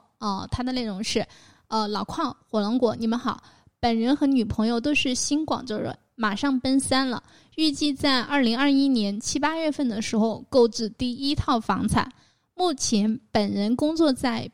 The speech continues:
白云区石景，女朋友在天河区龙洞工作，双方都能，首期的话是能凑到两百万左右，两人的月收入是在三万五左右。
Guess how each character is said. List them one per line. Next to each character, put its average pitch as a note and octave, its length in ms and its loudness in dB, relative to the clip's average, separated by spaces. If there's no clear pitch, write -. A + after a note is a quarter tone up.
白 G3+ 220 -2
云 C4 240 4
区 C#4 420 0
石 A3+ 460 2
景， A#3+ 200 0
女 B3 160 0
朋 C4+ 200 2
友 E4 120 0
在 C4 340 -2
天 D4 260 2
河 A#3+ 180 2
区 B3+ 280 4
龙 A3 360 4
洞 C#4 220 6
工 A3+ 240 4
作， A3 180 4
双 D#4+ 300 0
方 E4 280 -2
都 D4+ 180 4
能， A#3 320 0
首 G3+ 220 4
期 D4 180 2
的 D#4 100 4
话 C#4+ 160 4
是 C4 180 2
能 A3 200 2
凑 B3 260 2
到 A3 180 2
两 G3 300 -2
百 G#3+ 160 -2
万 G3+ 240 -2
左 G#3 220 -2
右， G#3 180 0
两 F#3 220 -2
人 G#3+ 100 -2
的 C#4+ 80 4
月 D4 160 2
收 C#4+ 220 2
入 C#4 120 2
是 C4 200 -2
在 A#3 320 0
三 C4+ 200 0
万 C#4 160 4
五 G#3 200 2
左 G3+ 160 0
右。 F#3+ 120 -2